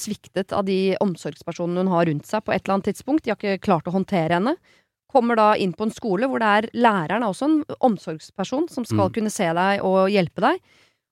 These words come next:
Speaker 1: Og så får du et sånn type brev hvor hun på en måte bekrefter at du var en,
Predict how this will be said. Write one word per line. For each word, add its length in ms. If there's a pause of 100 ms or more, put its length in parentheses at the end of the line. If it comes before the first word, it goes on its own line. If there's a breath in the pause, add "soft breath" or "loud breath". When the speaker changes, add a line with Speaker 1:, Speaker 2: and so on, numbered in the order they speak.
(260)
Speaker 1:
Og 160
så 80
får 180
du 40
et 100
sånn 400
type 300
brev 400
hvor 180
hun 220
på 80
en 100
måte 160
bekrefter 460
at 180
du 360
var 200
en, 180